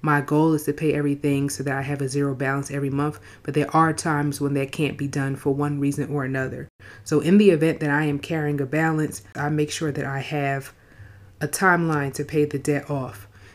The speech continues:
So instead of just saying the vague recommendation that people say, which is, "Oh, just pay more than the minimum," which means what? Say your minimum is twenty-five dollars and you have a two thousand dollar debt, and you pay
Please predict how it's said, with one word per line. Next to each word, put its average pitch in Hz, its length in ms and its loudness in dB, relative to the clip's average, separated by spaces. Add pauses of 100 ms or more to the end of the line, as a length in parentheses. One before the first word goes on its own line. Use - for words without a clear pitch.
So 151 220 2
instead 170 280 2
of 180 100 2
just 160 280 -2
saying 156 340 2
the 143 140 2
vague 151 500 4
recommendation 147 600 0
that 135 100 -2
people 147 260 -4
say, 151 220 2
which 139 220 0
is, 139 120 0
"Oh, 151 160 0
just 147 200 -4
pay 156 180 0
more 151 260 0
than 143 140 -2
the 139 80 -2
minimum," 143 500 0 (300)
which 156 160 2
means 156 280 2
what? 143 320 0
Say 220 180 2
your 254 100 4
minimum 196 340 2
is 165 80 -4
twenty-five 185 520 -2
dollars 147 420 0
and 151 200 0
you 160 60 2
have 151 180 2
a 139 40 0
two 175 180 -2
thousand 151 320 0
dollar 143 300 -2
debt, 131 320 -4 (520)
and 160 180 4
you 180 80 2
pay 160 500 4